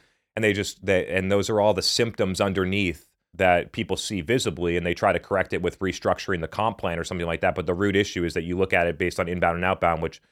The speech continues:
puts the teams at odds of one another for credit.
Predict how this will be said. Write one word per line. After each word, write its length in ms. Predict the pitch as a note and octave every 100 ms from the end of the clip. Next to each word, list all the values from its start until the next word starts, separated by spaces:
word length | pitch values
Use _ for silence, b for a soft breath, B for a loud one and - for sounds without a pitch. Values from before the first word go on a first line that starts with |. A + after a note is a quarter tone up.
| _ _
puts 160 | G#2+
the 60 | F#2
teams 280 | - G2 F2
at 120 | E2+
odds 320 | F2 F#2 F2
of 100 | F2
one 160 | F2+ E2+
another 300 | E2+ E2 E2
for 120 | -
credit. 480 | - B2 F2+ B1